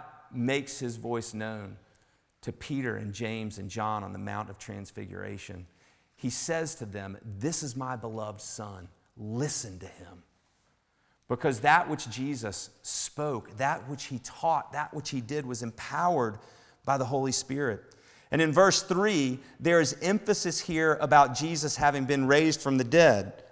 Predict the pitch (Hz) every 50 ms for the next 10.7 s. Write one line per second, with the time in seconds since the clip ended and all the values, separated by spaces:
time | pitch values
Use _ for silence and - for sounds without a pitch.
0 | - - - 120 147 175 185 - - 123 151 170 - 151 127 107 101 101 - -
1 | - - - - - 127 127 - - 170 185 175 185 165 127 139 143 147 160 151
2 | 139 131 117 131 151 151 143 147 139 - 131 123 - - 147 143 143 143 135 120
3 | 110 120 160 - - - - 113 113 117 110 107 - - 131 123 123 - - 135
4 | 135 127 - - 147 151 165 175 - - 175 160 156 156 151 131 120 143 135 139
5 | 127 - 139 123 120 117 113 117 117 123 127 123 - - - 147 135 139 175 214
6 | 240 214 160 123 139 131 120 117 110 - - - 113 113 123 135 - - - 185
7 | 190 180 202 175 - - 139 120 113 113 - - 123 143 143 - - - 147 139
8 | 131 135 127 123 107 - - 143 123 117 110 104 101 104 113 139 - - - -
9 | - - - - - - 180 165 - - 156 135 110 120 156 170 185 - 208 170
10 | 170 202 196 170 - - 131 120 117 117 120 - -